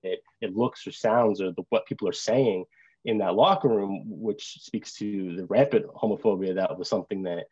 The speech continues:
um, you know, I'm, I'm deeply ashamed about, but that was just part of this culture and misogyny, um, that was, that was constant. I mean, if that, you know, if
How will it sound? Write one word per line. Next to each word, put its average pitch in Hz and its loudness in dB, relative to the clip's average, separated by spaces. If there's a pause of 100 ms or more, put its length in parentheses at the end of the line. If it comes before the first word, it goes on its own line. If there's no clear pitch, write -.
(300)
um, 87 -4
you 110 -4
know, 87 -2
I'm, 85 -8
I'm 92 -6
deeply 131 4
ashamed 87 0
about, 87 0
but 95 -2
that 90 4
was 87 -2
just - -6
part 110 4
of 98 0
this - -8
culture 110 -2 (220)
and 98 -2
misogyny, 120 2 (300)
um, 101 -2
that 101 -4
was, 95 -12
that 101 -8
was 90 -12
constant. 92 -6
I 92 -8
mean, 104 0
if 92 -8
that, 123 2 (1120)
you 123 -6
know, 113 2
if 107 -4